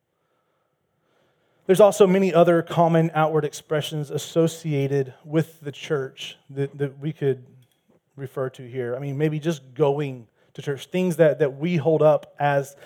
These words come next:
kind of our, our measure that would, that would redeem us, that would make us worthy, that would save us. So just involvement, right? Going to church, being in small group. Again, these seem elementary, but they're,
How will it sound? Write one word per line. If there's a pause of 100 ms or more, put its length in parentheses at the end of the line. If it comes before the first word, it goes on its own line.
(160)
kind
of (120)
our, (280)
our
measure
that
would,
that
would
redeem
us,
that
would
make
us
worthy,
that
would
save
us. (320)
So
just
involvement, (460)
right?
Going
to
church, (100)
being
in
small
group.
Again,
these
seem
elementary,
but
they're,